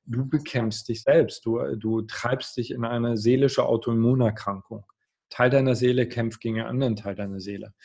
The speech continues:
Vergebung bedeutet, ich akzeptiere überhaupt erstmal, dass es da ist. Punkt.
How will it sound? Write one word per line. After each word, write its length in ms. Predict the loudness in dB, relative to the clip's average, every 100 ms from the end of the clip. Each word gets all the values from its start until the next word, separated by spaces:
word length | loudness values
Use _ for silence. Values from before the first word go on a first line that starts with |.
| -20 -20 -20 -2
Vergebung 580 | 0 4 6 6 4
bedeutet, 600 | 4 4 4 4 2 -2 -6 _ _ _ _ _ _ _ _ _
ich 200 | -6 -2
akzeptiere 600 | -2 2 2 4 6 6 6
überhaupt 340 | 6 4 2
erstmal, 280 | -2 2 2
dass 180 | 0 -2
es 140 | -2
da 220 | 0 0
ist. 200 | -4 -8
Punkt. 420 | 0 2 2 -4